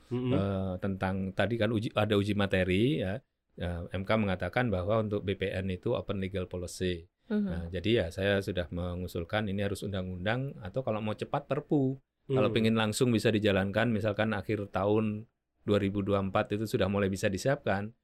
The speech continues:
Speaker 2: dibuat perpu.
Speaker 1: Oh.
Speaker 2: Nah, B P N itu bukan cuma pajak dan cukai dipisah, bukan.
Speaker 3: Hmm.
Speaker 1: Oke.
Speaker 2: Itu harus ada, eh, perombakan dari sisi, eh,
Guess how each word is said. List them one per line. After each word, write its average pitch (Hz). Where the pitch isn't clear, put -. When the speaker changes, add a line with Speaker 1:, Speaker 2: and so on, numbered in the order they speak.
Speaker 2:
dibuat 107
perpu. 101
Speaker 1:
Oh. 123
Speaker 2:
Nah, 104
B 98
P -
N 92
itu 127
bukan 104
cuma 104
pajak 98
dan 98
cukai 104
dipisah, 110
bukan. 110
Speaker 3:
Hmm. 135
Speaker 1:
Oke. 123
Speaker 2:
Itu 139
harus 123
ada, 120
eh, 98
perombakan 101
dari 98
sisi, 113
eh, 87